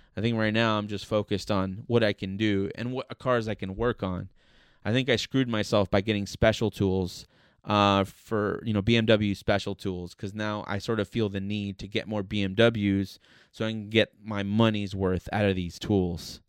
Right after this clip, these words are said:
And the last thing, um, they mention is don't, never stop learning and don't get in over your head. So this is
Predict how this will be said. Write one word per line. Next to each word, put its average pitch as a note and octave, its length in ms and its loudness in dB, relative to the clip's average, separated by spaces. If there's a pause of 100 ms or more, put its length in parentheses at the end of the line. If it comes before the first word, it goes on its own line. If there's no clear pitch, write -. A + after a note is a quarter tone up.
(960)
And F3+ 640 8 (100)
the D3 340 6
last E3+ 680 4
thing, C3 540 0
um, A2 840 6
they A#2+ 200 8
mention A#2 440 2
is G#2+ 260 0
don't, D3+ 420 4 (180)
never F3+ 340 4
stop - 380 2
learning A2 600 0 (200)
and A#2 300 2
don't C3 220 4
get C#3 180 2
in B2+ 60 2
over A2 200 0
your G#2 140 0
head. G2 360 -2
So A#2+ 160 0
this D3 260 -2
is D3 600 -2